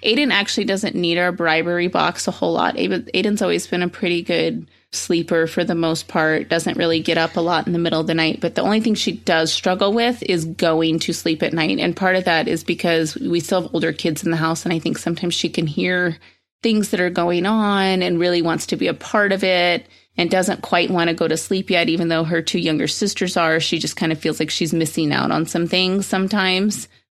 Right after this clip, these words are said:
And so I think that sometimes that's why it might be a little hard for her to go to sleep. But for the most part, she's always done a really good job of,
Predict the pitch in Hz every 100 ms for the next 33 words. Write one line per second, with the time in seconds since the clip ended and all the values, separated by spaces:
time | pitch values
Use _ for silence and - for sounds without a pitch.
0 | 190 175 170 185 156 156 151 156 - 170
1 | - 180 - - 165 175 165 - - -
2 | - 156 156 151 160 156 - 156 151 151
3 | 143 160 - - 160 170 - - 160 156
4 | - 165 160 160 - 156 143 - - _
5 | - 214 214 208 175 175 165 - 214 202
6 | 165 170 165 170 156 151 151 151 147 165
7 | 151 - 147 143 143 - 156 156 151 -